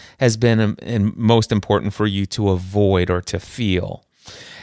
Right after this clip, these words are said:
Um, and once you have those, then you compare those. "In the past, which of those feelings would you do more to avoid, this or this?" And then, uh, you wanna give what rules had to, what had to happen in life for you to experience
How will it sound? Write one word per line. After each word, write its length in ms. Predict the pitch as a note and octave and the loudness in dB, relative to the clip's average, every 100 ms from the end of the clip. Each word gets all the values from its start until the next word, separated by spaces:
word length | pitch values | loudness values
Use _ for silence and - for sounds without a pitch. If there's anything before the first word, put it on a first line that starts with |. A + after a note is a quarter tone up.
| - | -4
Um, 380 | A#2+ A#2 A#2 A#2 - | 0 2 2 0 0
and 400 | C3+ C#3+ C#3+ C3+ | 2 4 4 4
once 220 | D3 D#3 | 2 4
you 60 | |
have 200 | C3+ C3 | 2 4
those, 280 | A#2+ A2+ A2+ | 4 4 4
then 180 | A#2+ A#2+ | 2 2
you 320 | A#2 A2 G#2 - | 4 4 2 0
compare 420 | B2 - B2+ A#2 | 0 4 4 4
those. 440 | C#3+ B2+ F#2+ F#2 | 4 4 2 -2
"In 260 | - A#2 C3+ | -4 0 2
the 60 | E3 | 2
past, 420 | - F#2 B2 G2 | 0 -2 -2 -2
which 180 | A2 A#2 | -2 -2
of 160 | A2 | 0
those 300 | B2+ F#3 G3+ | 4 4 4
feelings 360 | - F#2 G2 A2 | 0 -2 -2 -2
would 160 | G#2+ | -2
you 120 | A2+ A2+ | 0 0
do 240 | A#2+ A#2+ | 2 2
more 300 | A2+ G2+ G#2 | 4 4 2
to 160 | - A2 | 2 0
avoid, 420 | G2 G2 F2+ F2+ _ | 0 -2 -4 -8 _
this 400 | D3 E3 F3 - - | 2 4 2 -4 -4
or 200 | C3 C3 | 0 0
this?" 720 | G#2+ G#2+ F#2 - - - - _ _ _ _ _ - - - - | 0 -4 -4 -8 -6 -8 -12 _ _ _ _ _ -20 -18 -18 -4
And 200 | B2+ C3+ | 0 4
then, 420 | E3 G#3 F#3+ E3+ - _ _ _ - | 4 4 4 0 -4 _ _ _ -10
uh, 180 | B2 C3 | -4 -2
you 240 | A2+ A#2 C#3+ | 0 4 6
wanna 200 | C#3+ C#3 | 6 4
give 340 | B2+ C#3 B2+ | 4 4 6
what 180 | C#3+ - | 4 4
rules 680 | B2+ E3 A3+ E3 E3 E3 - | 6 8 8 6 4 0 -4
had 360 | - - C#3+ C#3+ | -6 0 2 2
to, 340 | - D#3 D3 - | 0 4 4 4
what 180 | D3 E3 | 4 4
had 240 | E3 F3 | 4 2
to 60 | D#3+ | 4
happen 300 | E3 E3+ D#3 | 2 2 2
in 100 | D3 | 2
life 280 | D#3+ E3 - | 2 0 2
for 100 | C#3 | 2
you 140 | B2 | 2
to 120 | - | 2
experience 840 | B2 - - G3 B2 A#2 D3 - | 0 0 4 6 6 4 0 -6